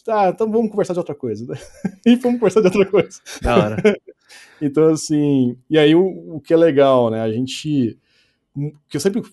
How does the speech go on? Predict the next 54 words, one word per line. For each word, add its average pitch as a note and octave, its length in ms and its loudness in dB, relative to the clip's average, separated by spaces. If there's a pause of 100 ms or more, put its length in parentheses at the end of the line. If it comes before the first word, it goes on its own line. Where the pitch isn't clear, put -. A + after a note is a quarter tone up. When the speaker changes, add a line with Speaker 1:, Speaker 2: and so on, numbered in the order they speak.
Speaker 1:
reforço D3 420 -4
isso - 160 -14
sempre, A#2+ 360 -8
às B2+ 120 -10
vezes D3 100 -6
a - 20 -4
gente F#3 120 -6
sempre G#3+ 260 -4
olha, D#3 500 0 (680)
ah, B2+ 160 -2
pro D3 200 -8
lado D3 200 0
negativo D3+ 460 -4
de C3 60 -2
alguma A#2+ 200 -4
coisa, F2 320 -12
né? E2 80 -18
Então, A2+ 400 -6 (300)
o A#2+ 60 -12
proje-, B2 200 -2 (100)
o A#2+ 40 -18
primeiro C#3+ 260 0
projeto C#3+ 340 -2
que - 60 -8
eu C3+ 40 -12
tinha C3 140 -6
feito F3 360 -6
tinha, F#3+ 380 -8 (340)
acho - 140 -18
que C3 60 -12
durou B2 240 -2
um B2+ 140 -2
ano C#3+ 140 -4
e A2+ 200 -4
oito C3 280 -2
meses, G#2+ 400 -2
uma G2+ 120 -12
coisa A2+ 200 -12
assim. F#2+ 300 -16 (720)
E, C3+ 280 2
assim, D#3 220 0
a D3+ 80 -2
gente C3+ 220 -8
sempre F3+ 220 -6
esquece F3+ 360 -2
do, F#3 280 -8
do D#3+ 240 -2
ano E3 140 2
e F3+ 40 -4
sete E3+ 500 -4
meses C3 340 0
que - 80 -10
deram G#2+ 180 -2
certo. F#2+ 500 -12